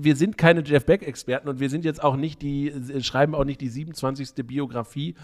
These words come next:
von Elton John und haben unser ganzes Leben diesem Mann gewidmet, sondern wir versuchen ja, unseren Zugang zu zeigen und versuchen trotzdem irgendwie einen Abriss über diesen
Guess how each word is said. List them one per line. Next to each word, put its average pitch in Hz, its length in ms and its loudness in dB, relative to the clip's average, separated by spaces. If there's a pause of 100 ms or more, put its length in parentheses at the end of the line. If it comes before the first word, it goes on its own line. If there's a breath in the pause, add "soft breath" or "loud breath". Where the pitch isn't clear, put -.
(240 loud breath)
von 127 220 0
Elton 143 240 2
John 139 240 -2
und 113 180 -6
haben 131 160 -2
unser 131 220 -8
ganzes 127 300 -8
Leben 127 320 -2
diesem 117 240 -6
Mann 120 180 -4
gewidmet, 95 460 -8
sondern 113 240 -2
wir 120 100 -2
versuchen 131 460 -4
ja, 127 180 -2 (480 loud breath)
unseren 151 400 2
Zugang 110 640 0 (440 soft breath)
zu - 180 -2
zeigen 143 520 4
und 135 340 -4
versuchen 139 440 2
trotzdem 143 400 0
irgendwie 135 260 -2
einen 127 100 0
Abriss 131 580 2 (360 loud breath)
über 165 280 8
diesen 143 680 -4